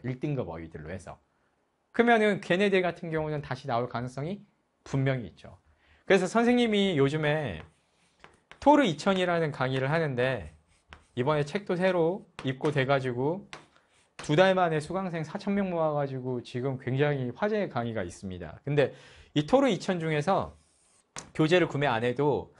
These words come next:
그 강좌 등록을 하고 들어가 보시면 에이티라는 시리즈가 있어요. 이거는 학생들 요청으로 제가 부록으로 만들어 놓은 강좌인데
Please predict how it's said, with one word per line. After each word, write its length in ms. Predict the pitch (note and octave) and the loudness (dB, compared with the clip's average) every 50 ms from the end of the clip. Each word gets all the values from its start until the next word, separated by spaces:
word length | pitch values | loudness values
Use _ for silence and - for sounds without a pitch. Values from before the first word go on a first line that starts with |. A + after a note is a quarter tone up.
| - - - _ _ - | -20 -20 -20 _ _ -4
그 220 | - D#3 C#3+ C3+ | 0 0 0 0
강좌 640 | - - - C#3+ D3+ D#3 D#3+ E3+ E3 D#3+ D#3 D3+ D3 | -2 -6 -4 -4 -2 0 2 2 2 2 2 0 -2
등록을 360 | - C#3+ C#3+ D3 D3 C3+ D#3 | -2 -2 0 0 0 0 0
하고 160 | D#3+ D3 C3+ | -2 -2 -4
들어가 220 | B2+ B2 B2+ B2+ B2 | -2 -2 0 0 0
보시면 520 | A2+ G#2+ - - B2 C#3 C#3+ G#2 C#2+ - - - - - _ _ _ _ - - _ _ _ _ _ - | -2 -4 -6 -4 -4 -4 -4 -4 -6 -10 -14 -18 -20 -20 _ _ _ _ -20 -20 _ _ _ _ _ 4
에이티라는 640 | A#2+ E3+ A#3+ B3 - - B3+ B3 A#3 G#3+ G3 F3+ E3 | 6 6 6 4 2 2 6 6 6 6 6 2 0
시리즈가 480 | D#3+ - F#3 F#3 F3+ E3+ E3 D3 C3+ | -2 -2 -2 -2 -2 -2 -2 -2 -2
있어요. 400 | G2+ F2+ F2+ - G2+ F#2 E2 D#2+ | -2 -4 -4 -6 -6 -4 -4 -2
이거는 280 | G2+ B2 B2+ D#3+ D#3 D3 | -2 2 2 2 2 2
학생들 400 | D3+ G#3 G3+ - B3 B3 A3 F3 | -2 -2 -2 -2 -2 0 0 0
요청으로 440 | B2+ B2+ B2 - - D#3+ D#3 D3 C3 | 0 -2 -2 -2 -2 0 0 0 -2
제가 220 | A#2+ - A#2 A#2 G#2+ | -2 0 0 0 0
부록으로 500 | - - D#3 E3 G3+ G#3 F#3 F#3 E3+ D3 | 0 0 2 2 2 2 2 0 0 2
만들어 380 | A2+ G2+ G#2 A2 B2 B2+ B2+ | 0 0 -2 -2 -2 -2 -2
놓은 60 | B2+ | -2
강좌인데 720 | B2 A2 G2 G#2 G#2 G#2+ A2 A2+ B2 D3 C#3 G2+ C#2 - | -4 -6 -6 -6 -6 -4 -6 -4 -2 -4 -4 -4 -6 -10